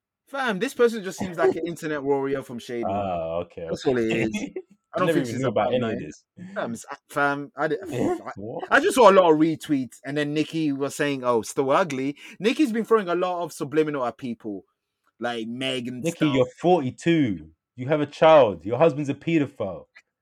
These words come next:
Speaker 2: Worry about your own family unit. <laughs> You're making songs sampling Rick James and doing TikTok music. You're forty-two.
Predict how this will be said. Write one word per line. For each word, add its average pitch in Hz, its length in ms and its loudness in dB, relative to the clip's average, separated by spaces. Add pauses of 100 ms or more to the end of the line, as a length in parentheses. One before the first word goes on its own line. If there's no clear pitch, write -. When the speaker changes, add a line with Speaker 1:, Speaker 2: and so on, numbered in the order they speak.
(580)
Speaker 2:
Worry 139 260 0
about 156 220 8
your 139 160 8
own 147 200 6
family 135 340 4
unit. 123 500 -2 (840)
<laughs> - 720 -12
You're 123 100 -4
making 160 280 2
songs 151 380 2
sampling 135 340 0
Rick 123 260 -4
James 120 380 -4
and 113 280 -14
doing 139 220 -6
TikTok - 440 -10
music. 92 500 -12 (100)
You're 113 100 -16
forty-two. 143 800 -4